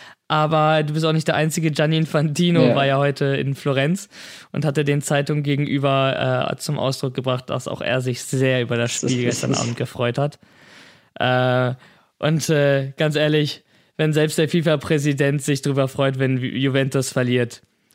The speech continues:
Speaker 1: können wir die Saison eigentlich auch direkt beenden. <laughs>
Speaker 2: Ach Gott, das ist so ein Vogel, der Kerl. Hör mal auf.
Speaker 1: Ja, wenn wir jetzt mit fifa und uefa anfangen, ich glaube, dann, äh, reden wir bis in die frühen Morgenstunden.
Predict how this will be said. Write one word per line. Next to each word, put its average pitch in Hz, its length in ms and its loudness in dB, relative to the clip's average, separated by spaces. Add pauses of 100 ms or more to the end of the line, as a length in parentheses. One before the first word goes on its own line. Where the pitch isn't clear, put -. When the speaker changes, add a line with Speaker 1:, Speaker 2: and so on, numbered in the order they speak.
(140)
Speaker 1:
können 147 180 0
wir 139 60 4
die 135 140 2
Saison 123 320 2
eigentlich 117 400 2
auch 110 120 -2
direkt 110 300 -2
beenden. 107 420 -4 (600)
<laughs> - 840 -4 (1300)
Speaker 2:
Ach - 60 -4 (240)
Gott, 120 200 2
das 113 140 0
ist 117 140 -2
so 127 80 0
ein 113 160 0
Vogel, 113 440 0
der 110 160 2
Kerl. 110 320 0
Hör 120 180 4
mal 110 140 2
auf. 107 400 -2 (960)
Speaker 1:
Ja, 147 440 -2
wenn 170 180 0
wir 180 80 4
jetzt 190 140 0
mit 170 140 0
fifa 190 260 2
und 170 60 2
uefa 170 300 2
anfangen, 160 360 -2
ich 151 160 -2
glaube, 151 400 2
dann, 147 320 0
äh, 139 40 -2
reden 139 560 0
wir 131 180 2
bis 131 380 -6
in 139 120 -8
die 135 100 -2
frühen 143 260 -2
Morgenstunden. 127 800 -2